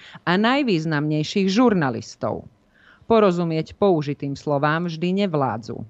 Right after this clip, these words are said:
Tlieskať im, že čí až do roztrhania dlaní. Čiže áno, Aďo, predbehol si, a, knihu. A teraz ešte.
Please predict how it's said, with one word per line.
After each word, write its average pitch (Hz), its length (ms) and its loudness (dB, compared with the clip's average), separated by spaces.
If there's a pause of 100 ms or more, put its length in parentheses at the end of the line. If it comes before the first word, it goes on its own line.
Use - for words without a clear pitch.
(280)
Tlieskať 160 640 2
im, 131 120 -2 (120)
že 190 160 2
čí 349 280 0 (200)
až 156 240 0
do 143 80 2
roztrhania 156 640 -2
dlaní. 156 480 -2 (480)
Čiže 170 240 0
áno, 151 240 0
Aďo, 143 160 -4
predbehol 131 480 -2
si, 147 400 -4 (160)
a, 139 560 0
knihu. 170 480 4 (400)
A 143 80 -2
teraz 156 320 0
ešte. 214 480 -2